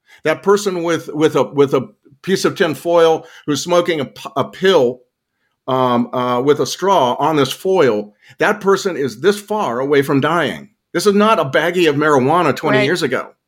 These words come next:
Speaker 1: These are life and death issues we're dealing with. And to say that's a minor drug charge is really to, to kind of disparage the life of that, of that person. Say, "Ah, it's, he'll, he'll be fine." He needs to co-, he needs to find readiness. There is no finding readiness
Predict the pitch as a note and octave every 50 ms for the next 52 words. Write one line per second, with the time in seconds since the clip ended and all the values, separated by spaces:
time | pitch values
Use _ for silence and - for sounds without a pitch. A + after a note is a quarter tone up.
0 | _ _ _ _ _ _ - F3 E3+ F#3 F3+ C#3+ C3 C#3 D3+ F#3 G3 G3+ G#3 F#3
1 | D#3+ C#3 D#3 D3+ D3+ C3+ C3+ - - F3 G3 - - E3+ D3+ B2 D3 C3+ B2 -
2 | D3+ C#3+ C#3+ D3 C3+ C3+ C#3+ C#3 C3+ C3+ - - - - - - E3+ D#3+ C#3+ C3+
3 | E3 C#3+ - - - E3+ F3+ E3 D#3+ D3+ D#3 D#3+ D3 C#3 C#3+ D3+ E3 F3 F3 D#3+
4 | C#3 B2+ D3 D3+ D#3 E3+ - - E3 D3+ C#3 B2+ A#2 C#3 C3 A2+ G#2+ B2+ B2 B2+
5 | C#3+ D#3+ F3+ F#3+ F3+ E3 C#3+ C3+ - D3 C#3 B2+ A#2+ B2 B2 - _ _ - _
6 | _ - D#3 C#3+ - D#3+ C#3+ C#3 C#3 B2 B2+ A#2+ - - C#3+ C#3 C3 B2+ A#2+ -
7 | - A#2+ A#2+ C#3 E3 E3+ A#2 E2+ - - - _ _ _ _ - C#3 A2+ C#3+ B2+
8 | A#2+ A#2+ - - C3+ A#2+ C3+ A#2+ A2 - - D3+ D#3 D3 C#3 A#2+ - G3 F3+ G3
9 | G#3 G3+ G3 F#3+ F3 D3+ D#3+ - G#3 G#3+ G#3 G3 G3 G3+ G3+ F3 G3+ F#3+ D#3 F3+
10 | D#3+ - - F3+ E3+ C3+ - - - - - F3 E3 D#3+ E3+ F3 F3 - - -
11 | F#3 - - F3+ E3 - C#3 C#3+ E3 D#3 D#3 F3 F3+ F3+ - F3+ D#3 - E3 D#3
12 | D3 C#3+ B2+ C#3+ D3+ D3+ D#3 D3 C3 G#2+ G#2 - C#3+ C#3 C#3 D3 E3 F#3 G3 -
13 | E3+ F3 D#3+ E3+ F#3+ - - E3+ E3+ F3 F3 F3 F3 F3 D#3 D#3+ D#3+ D3+ D3 C#3
14 | A2 G#2 G#2 - - - -